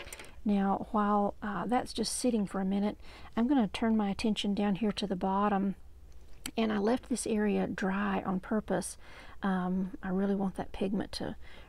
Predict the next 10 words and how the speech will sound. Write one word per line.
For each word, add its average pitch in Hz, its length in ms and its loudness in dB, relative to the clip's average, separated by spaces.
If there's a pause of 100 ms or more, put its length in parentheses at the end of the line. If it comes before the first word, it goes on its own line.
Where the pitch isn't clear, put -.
really 196 280 2
bite 185 600 -2 (260)
and 196 460 -4 (680)
latch 208 380 -2
onto 202 260 0
the 196 100 -6
paper. 185 580 0 (480)
So 190 340 0
I'm 196 220 0
using, 208 600 2